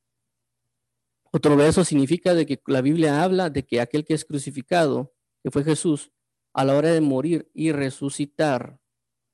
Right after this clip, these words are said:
luego de resu-, de resucitar fue arrebatado. Y eso tiene relación con la, con la Biblia, los que hablan, aquellos que fueron crucificados pero murieron, es decir, aquel que caminó en Cristo y fue crucificado, aquel que vi-, habitó en esta tierra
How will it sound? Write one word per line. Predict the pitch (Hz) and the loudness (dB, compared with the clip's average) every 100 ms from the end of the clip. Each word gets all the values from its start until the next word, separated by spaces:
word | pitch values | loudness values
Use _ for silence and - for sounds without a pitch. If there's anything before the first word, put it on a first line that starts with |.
| _ _ _ _ _ _ _ _ _ | _ _ _ _ _ _ _ _ _
luego | 143 151 165 | 0 2 4
de | 147 | 2
resu-, | 135 127 - - | 0 -6 -8 -4
de | 139 | -4
resucitar | 135 127 123 - 147 | -4 -8 -10 -6 -6
fue | - 131 | -4 -6
arrebatado. | 123 117 110 135 117 - _ _ _ - | -4 -6 -2 -2 -2 -6 _ _ _ -8
Y | 139 | -4
eso | 143 | -2
tiene | 147 147 147 - _ | 0 0 -2 -4 _
relación | - 139 131 123 160 190 208 202 _ _ - | -6 -4 -2 -2 -2 -2 -4 -10 _ _ -6
con | 139 | -2
la, | 139 127 - - | -2 -4 -12 -6
con | 151 143 | -2 0
la | 139 | 2
Biblia, | 156 156 147 | 2 2 0
los | - 143 139 | 0 -2 -2
que | 143 | -2
hablan, | 160 165 | 0 -2
aquellos | 143 156 160 | -2 -4 -4
que | - 143 113 | -2 -2 -4
fueron | - - 165 | -8 0 0
crucificados | 175 165 147 143 170 175 | 0 -4 -4 -2 -2 0
pero | 151 | 0
murieron, | 139 139 202 214 151 | 0 2 4 4 2
es | |
decir, | 147 143 165 - _ _ - | 0 0 -2 -4 _ _ -14
aquel | - 180 | -4 -2
que | 202 | -2
caminó | 190 165 160 | 0 2 2
en | 170 | 0
Cristo | 165 214 - | -2 -4 -4
y | |
fue | 165 170 | -6 -4
crucificado, | 180 175 156 147 190 185 | -6 -6 -8 -6 -2 -2
aquel | 156 160 | -2 -2
que | 170 | -2
vi-, | 156 143 - | -2 -4 -2
habitó | 139 135 170 | 0 0 0
en | 175 | 0
esta | 175 160 | 0 -4
tierra | - 190 160 | -2 -2 -2